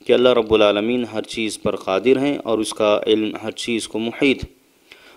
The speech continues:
तो अल्लाह रब्बुल आलमीन के इस इरशाद से वादे हुआ कि तख्लीक़ कायनात और उसमें इंतज़ामी अहकाम जारी करने से मकसूद अल्लाह की सिफ़ात का इजहार और उसके कमालात का तारुफ़ कराना है।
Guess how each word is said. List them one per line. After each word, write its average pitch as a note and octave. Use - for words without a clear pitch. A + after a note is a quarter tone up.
तो -
अल्लाह D3+
रब्बुल D3+
आलमीन C3+
के A#2+
इस -
इरशाद A2+
से -
वादे G2+
हुआ G#2
कि B2
तख्लीक़ C3+
कायनात G#2+
और G#2+
उसमें B2
इंतज़ामी G#2+
अहकाम A2+
जारी G#2+
करने A#2+
से B2
मकसूद C#3
अल्लाह A#2+
की G#2+
सिफ़ात G#2+
का G2+
इजहार G#2
और A2
उसके A2
कमालात G2
का A2+
तारुफ़ G#2
कराना C3
है। F#2